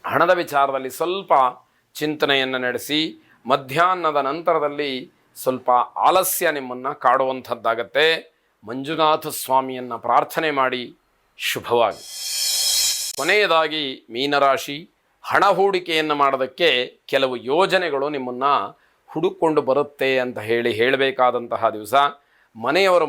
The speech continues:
ಮಾತ್ರ ನಿಮ್ಮ ಪ್ರಗತಿಯ ವಿಚಾರವನ್ನ ಕೇಳಿ ಬಹಳ ಸಂತೋಷ ಪಡ್ತಾರೆ. ಬೇರೆಯವರು ಅದನ್ನ ಸಹಿಸಕ್ಕಾಗ್ದಲೇ ಹೊಟ್ಟೆ ಕಿಚ್ಚನ್ನ ತೋರಿಸಬಹುದು ಅಥವಾ ಬೇರೆ ರೀತಿಯಲ್ಲಿ ವ್ಯಂಗ್ಯವಾಗಿ ಮಾತಾಡಬಹುದು. ಮನೆಯವರು ಮಾತ್ರ ತುಂಬ ಹೃದಯದಿಂದ ಅದನ್ನ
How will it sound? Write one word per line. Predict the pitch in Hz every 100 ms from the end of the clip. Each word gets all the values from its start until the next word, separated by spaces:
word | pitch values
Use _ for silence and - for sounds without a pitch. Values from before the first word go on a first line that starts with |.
| -
ಮಾತ್ರ | 135 123 147 131 117 -
ನಿಮ್ಮ | 127 131 127 120 117 -
ಪ್ರಗತಿಯ | 139 180 175 151
ವಿಚಾರವನ್ನ | 131 131 123 123 120 117 -
ಕೇಳಿ | 165 196 175 131 - _ _ _
ಬಹಳ | 92 110
ಸಂತೋಷ | 131 131 117 117 - -
ಪಡ್ತಾರೆ. | 101 - 98 104 104 _ _ _ -
ಬೇರೆಯವರು | 123 160 165 151 143 147 147
ಅದನ್ನ | 135 127 120
ಸಹಿಸಕ್ಕಾಗ್ದಲೇ | 143 143 147 - 139 127 131 127
ಹೊಟ್ಟೆ | 113 - 127
ಕಿಚ್ಚನ್ನ | 127 - 127 127 123 123 - _ _ -
ತೋರಿಸಬಹುದು | 123 151 151 135 123 123 117 - -
ಅಥವಾ | 127 135 120
ಬೇರೆ | 135 143
ರೀತಿಯಲ್ಲಿ | 143 160 175 160 147 143
ವ್ಯಂಗ್ಯವಾಗಿ | 127 127 139 156 165 160 135 90 _ _ _ -
ಮಾತಾಡಬಹುದು. | 123 135 143 131 120 113 113 104 _ -
ಮನೆಯವರು | 139 156 139 131
ಮಾತ್ರ | 127 143 - 156 117 - _ _ _ _
ತುಂಬ | 165 196 202
ಹೃದಯದಿಂದ | 180 151 147 139 131 131
ಅದನ್ನ | 123 113